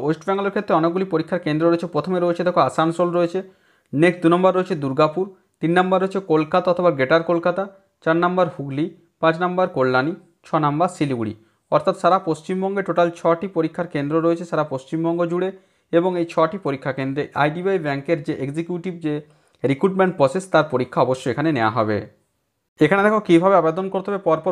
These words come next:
উল্লেখিত রয়েছে। Have a valid personal email আইডি and মোবাইল নাম্বার, একটি ইমেল আইডি এবং মোবাইল নাম্বার থাকতে হবে। প্রথমে রেজিস্ট্রেশন করতে হবে এবং কী কী এখানে আপলোড করতে হবে, স্ক্যান ফটোগ্রাফ, থাম্ব ইমপ্রেশন,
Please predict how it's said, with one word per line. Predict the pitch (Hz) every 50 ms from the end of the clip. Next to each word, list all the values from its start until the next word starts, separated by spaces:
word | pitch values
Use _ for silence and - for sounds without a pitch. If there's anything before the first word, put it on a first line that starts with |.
| 165
উল্লেখিত | 147 151 151 151 180 170 175
রয়েছে। | 180 180 180 190 151 147
Have | 151 156 170 170
a | 165 160
valid | 147 160 170 165 - -
personal | 135 135 - - 165 165 160 147 139
email | 143 151 160
আইডি | 160 160 170
and | 160 151 131
মোবাইল | 127 139 143 147 156
নাম্বার, | 160 165 156 135 -
একটি | - - 143 147 147 _ _ _ _ _ _ _ _ _ -
ইমেল | 143 151 170 180 185
আইডি | 180 190
এবং | 185 185 175 160
মোবাইল | 147 151 156 160 165
নাম্বার | 170 175 175 170 170
থাকতে | 175 170 175
হবে। | 190 175 165
প্রথমে | 156 160 170 147
রেজিস্ট্রেশন | 135 139 135 135 165 151 175 175 170 170
করতে | 175 170 - 175
হবে | 175 175 185 190 - _ _ _ _ -
এবং | 156 170 180 190 190 185 190
কী | 180 160 -
কী | 185 190 175 156
এখানে | 156 180 160 143
আপলোড | 139 147 160 156 151
করতে | 170 165 170 180
হবে, | 180 175 175
স্ক্যান | - 165 160 165 160 -
ফটোগ্রাফ, | 147 135 147 147 151 156 170 170 170 - -
থাম্ব | 151 151 156 139 131
ইমপ্রেশন, | 131 - 151 143 - 160 165